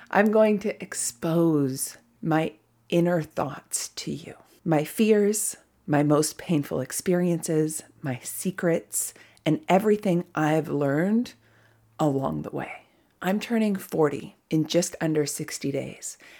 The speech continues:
and moving into my fortieth birthday, I have been doing so much work on my emotional health,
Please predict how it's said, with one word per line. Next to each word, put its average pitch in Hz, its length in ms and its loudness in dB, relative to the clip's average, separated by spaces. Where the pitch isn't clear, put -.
and 170 280 2
moving 208 380 6
into 196 240 -2
my 151 180 0
fortieth 151 760 0
birthday, - 800 -2
I 160 60 0
have 165 180 2
been 170 160 2
doing 156 320 -4
so 160 800 0
much 147 640 -4
work 143 560 -6
on 135 640 -6
my 143 180 2
emotional 143 800 -2
health, - 580 -12